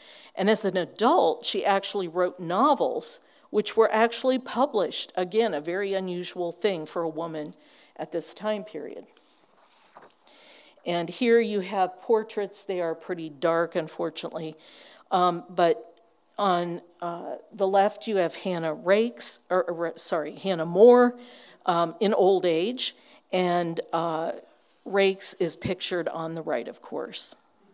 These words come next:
And they look pretty typical for people of that era in terms of their clothing and so forth. In seventeen seventy-four,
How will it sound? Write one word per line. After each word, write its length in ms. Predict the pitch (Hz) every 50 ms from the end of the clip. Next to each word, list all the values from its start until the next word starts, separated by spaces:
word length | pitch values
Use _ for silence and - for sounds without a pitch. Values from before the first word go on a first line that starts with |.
| _ _ _ _ _ _ _ _ _ _ _ _ _ _ _ _ _ _ _ _ _ _ _ _ - - _ _ _ -
And 100 | 277 330
they 80 | 302
look 260 | 277 262 240 214 - -
pretty 300 | - 240 220 202 196 185
typical 560 | - - 202 185 - 175 - 180 180 170 165
for 260 | 160 - 180 165 156
people 460 | 156 - - 170 151 - 170 151 151
of 120 | 151 147 -
that 220 | 160 160 165 - -
era 400 | 180 165 160 160 - - - 170
in 540 | - _ _ _ _ _ _ _ _ _ -
terms 300 | - - 180 165 156 -
of 100 | 170 156 156
their 140 | 160 175 156
clothing 580 | - - - 160 147 147 147 160 156 156 165 - _ _ _ _ _ _ _ _ _ _ _ -
and 140 | - 175 165
so 220 | - - - - -
forth. 500 | - - - - - - - - - _ _ _ _ _ _ _ _ _ _ _ _ _ _ _ _ _ _ _ _ _ _ _ _ _ _ _ _ - - - - - - - - - - -
In 80 | 214
seventeen 560 | 208 - 339 349 370 370 294 - - 262 254
seventy-four, 1000 | 240 - - 277 254 254 240 214 185 - - - 294 285 262 202 175 175 190 190